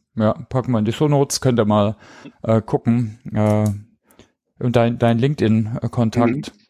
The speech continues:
Speaker 2: Und dann das Buch, das ich schreiben werde, ja. <laughs>
Speaker 1: Oh, da sind wir gespannt. Da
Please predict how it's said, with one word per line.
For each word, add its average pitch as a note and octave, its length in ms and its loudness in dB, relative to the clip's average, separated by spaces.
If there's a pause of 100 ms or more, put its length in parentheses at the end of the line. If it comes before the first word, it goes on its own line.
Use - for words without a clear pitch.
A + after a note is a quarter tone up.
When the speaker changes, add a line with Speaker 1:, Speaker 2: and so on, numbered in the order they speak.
(220)
Speaker 2:
Und - 140 -8
dann C#3+ 140 2
das E3 240 -2
Buch, F#3+ 220 0
das E3+ 200 -2
ich F3 220 0
schreiben A2+ 380 2
werde, G#2+ 440 -2 (160)
ja. G3 80 2
<laughs> - 120 -2 (560)
Speaker 1:
Oh, D3+ 300 4
da A2+ 120 2
sind D3+ 160 0
wir C#3+ 100 4
gespannt. F#2 580 0
Da A2+ 60 0